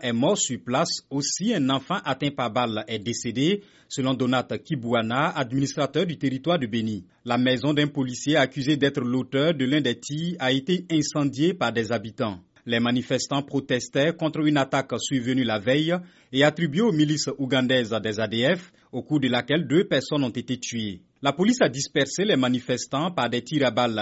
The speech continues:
réels et du gaz lacrymogène, a accusé Noëlla Katongerwaki, présidente de la société civile de Beni.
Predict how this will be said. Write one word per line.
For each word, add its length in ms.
réels 480
et 120
du 100
gaz 280
lacrymogène, 720
a 100
accusé 500
Noëlla 540
Katongerwaki, 1300
présidente 680
de 80
la 140
société 400
civile 340
de 80
Beni. 420